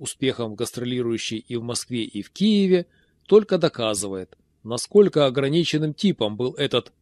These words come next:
Тургенев. Куда ему было понять размах стратегических замыслов нашего Кобзаря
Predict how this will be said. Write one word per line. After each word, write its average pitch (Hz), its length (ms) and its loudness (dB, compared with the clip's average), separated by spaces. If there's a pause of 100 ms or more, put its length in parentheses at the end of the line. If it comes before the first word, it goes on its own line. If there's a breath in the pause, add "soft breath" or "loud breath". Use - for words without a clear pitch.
Тургенев. 117 760 0 (440)
Куда 156 380 4
ему 135 300 4
было 139 240 4
понять 180 520 0
размах 127 500 -2
стратегических 127 840 -6
замыслов 151 520 2
нашего 131 400 0
Кобзаря 113 640 -2